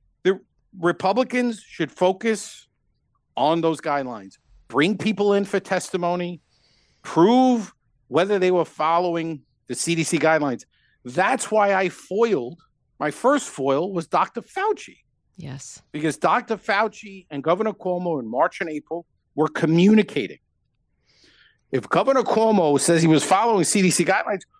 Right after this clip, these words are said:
Speaker 1: who better to talk to than Doctor Fauci?
Speaker 2: Mm-hmm.
Speaker 1: I foiled no records of any, not one email,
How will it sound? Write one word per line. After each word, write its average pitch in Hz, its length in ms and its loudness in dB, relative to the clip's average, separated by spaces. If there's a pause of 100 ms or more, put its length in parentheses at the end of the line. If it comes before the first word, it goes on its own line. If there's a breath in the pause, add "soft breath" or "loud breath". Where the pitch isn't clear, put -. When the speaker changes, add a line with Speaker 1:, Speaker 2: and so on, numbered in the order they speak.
(200)
Speaker 1:
who 330 280 2
better 254 340 -2
to 285 100 -2
talk - 380 -2
to - 220 -16 (720)
than - 120 -8
Doctor 143 300 -4
Fauci? - 480 -2 (220)
Speaker 2:
Mm-hmm. 190 440 -6 (920)
Speaker 1:
I 131 140 0
foiled 247 600 2 (480)
no 151 220 2
records 151 640 -6 (180)
of 110 140 -10 (200)
any, 196 440 -2 (720)
not 139 360 -4
one 170 300 2
email, 135 560 -6